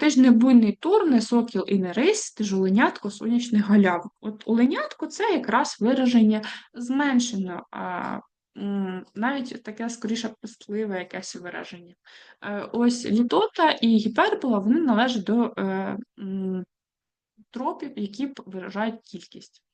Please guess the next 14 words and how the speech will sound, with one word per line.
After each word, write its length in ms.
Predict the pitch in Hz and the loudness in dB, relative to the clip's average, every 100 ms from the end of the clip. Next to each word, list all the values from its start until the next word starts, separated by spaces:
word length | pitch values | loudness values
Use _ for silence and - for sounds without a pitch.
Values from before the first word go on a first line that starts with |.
| _ _ _ _ | _ _ _ _
А, 300 | - 208 208 | -10 -6 -4
наприклад, 680 | 214 240 240 349 381 381 381 | -2 -4 -4 -6 -6 -8 -8
у 40 | 285 | -4
нас 400 | 247 302 - - | -2 -2 -4 -6
є, 180 | 226 254 | -4 -4
е, 580 | - 208 208 208 202 202 | -2 0 2 2 2 0
"Курці 340 | 311 330 - - | -4 -6 -6 -10
по 160 | - | -10
коліна", 600 | - 208 294 403 349 311 | -10 -4 -2 0 0 0
"Макове 500 | 277 247 285 208 175 | 4 4 2 -4 -8
зернятко", 680 | 175 180 233 349 392 - 240 | -8 -10 -8 -8 -8 -14 -10
"Грошей 580 | 208 208 - 240 240 - | -8 -8 -4 -2 -2 -2
кіт 240 | - 381 | -4 -2
наплакав", 580 | 311 285 269 269 262 240 | -2 -4 -4 -4 -2 -4